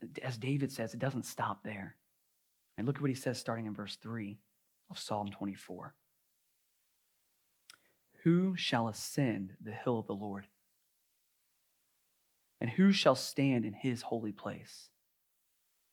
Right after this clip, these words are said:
He who has clean hands and a pure heart, who does not lift up his soul to what is false and does not swear deceitfully.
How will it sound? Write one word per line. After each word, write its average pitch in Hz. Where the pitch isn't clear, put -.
He 160
who 139
has 113
clean 147
hands 123
and 117
a 104
pure 113
heart, 98
who 135
does 156
not 180
lift 170
up 156
his 160
soul 139
to 147
what 143
is 151
false 104
and 110
does 117
not 127
swear 127
deceitfully. 123